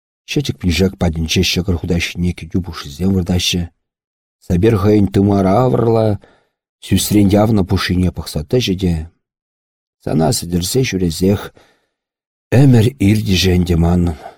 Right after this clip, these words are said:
Нихшан та хупӑҫи емрен сӗвӗнсе ӱкмӗнши. Тесе тарӑннӑн сывласа ячӗ. Ундан вӑл курӑк ҫине тӑсӑлса выртрӗ те, ташта ҫулде, тӳпере, хӑй тӗлӗнче хӑймаланса тӑракан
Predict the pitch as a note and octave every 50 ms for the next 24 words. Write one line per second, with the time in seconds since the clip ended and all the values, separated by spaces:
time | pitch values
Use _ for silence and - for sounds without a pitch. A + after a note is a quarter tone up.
0 | _ _ _ _ _ _ _ _ _ _ _ _ - D#2 E2 - - - - G#2+
1 | A2+ A#2+ A#2 A2 A2+ A2 G#2 - G2+ G#2 G#2 G2+ - - G#2 G#2 G2+ G2 G2 F#2+
2 | G2 G2+ F#2+ - - G2+ F#2 F#2 F2+ F2 - G2 F#2+ G2 - G2 G2 G2 - -
3 | F#2 F#2 F#2 E2+ D2+ D2+ E2+ F#2 F#2+ F#2+ F#2+ F#2+ F2+ E2+ D#2+ - - - _ _
4 | _ _ _ _ _ _ _ _ _ _ - D2+ E2 F#2 E2+ - _ - G#2 A#2+
5 | C3 A2+ A2+ G#2 G#2 G#2 G#2 G2+ G2 - G#2 F#2 F2+ D#2+ D#2 - - E2 E2+ E2
6 | E2 D#2 - E2 D#2 - - _ _ _ _ _ _ _ _ _ _ _ _ _
7 | _ _ _ _ _ _ _ - D2 D2 D2 F2 G#2+ A#2 A#2+ A2+ A#2 A2+ A2 G#2+
8 | - - G#2 G2 G2+ F#2 - - F#2 F2+ F#2 F#2 - - F2 - F2 D#2+ - D#2
9 | D2 C#2+ F2+ A#2+ C3+ C3+ - A2+ A#2 A2+ A2+ A2 G#2 G2+ G2+ F#2+ F2+ F2+ F#2+ -
10 | _ _ _ _ - - - - - - C3+ C#3+ C3+ C#3 - - A#2+ G#2 G2 G2
11 | G2+ G#2+ A2+ A#2 A#2 A2 G#2+ G2 F2+ E2+ - _ - D2+ D2 D#2+ D#2 D#2+ F2 G#2
12 | A#2 A#2+ A#2+ A#2 G#2+ G2+ - _ _ _ _ _ _ _ _ _ _ _ _ _
13 | _ - D3 D#3+ D#3 C3+ C3 A#2 B2 A#2 A2 - B2 A#2+ A#2 - A2 G#2+ G#2+ G#2+
14 | G#2 G#2+ A2 G#2+ G2 G2+ G2+ G2+ G#2+ G2+ G#2 G2+ F#2+ G2+ G2 G2